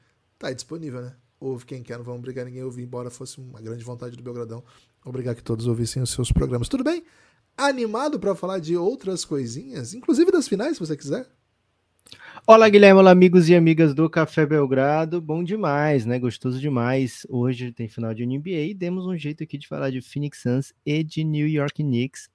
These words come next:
Speaker 2: entre outras coisas.
Speaker 1: Ok.
Speaker 2: Então, fiquem atentos aí, amigos ouvintes, né?
Speaker 1: Meu Golden
Speaker 2: É.
Speaker 1: também, né?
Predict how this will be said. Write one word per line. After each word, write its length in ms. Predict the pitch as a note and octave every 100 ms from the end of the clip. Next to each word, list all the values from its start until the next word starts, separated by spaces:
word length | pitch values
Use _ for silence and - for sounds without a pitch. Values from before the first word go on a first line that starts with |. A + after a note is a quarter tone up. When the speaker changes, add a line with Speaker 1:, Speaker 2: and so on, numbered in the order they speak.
| -
Speaker 2:
entre 380 | C#3 D3 -
outras 320 | C#3 C3 C3 -
coisas. 640 | A2+ A2 B2 C3 B2+ _ _ _ _
Speaker 1:
Ok. 160 | - B2+
Speaker 2:
Então, 380 | G2+ - A#2 A#2
fiquem 540 | - - A2+ - B2+
atentos 840 | C#3+ - - D3+ D3 D3+ D3 C#3
aí, 220 | C3+ C3+ C3
amigos 280 | B2+ B2
ouvintes, 480 | B2 B2 A#2+ A2+ -
né? 180 | G2+ G#2 - _
Speaker 1:
Meu 200 | C3 C#3
Golden 320 | C#3 D#3 A2
Speaker 2:
É. 80 | A2
Speaker 1:
também, 280 | G#2+ G#2 D#3
né? 140 | D3+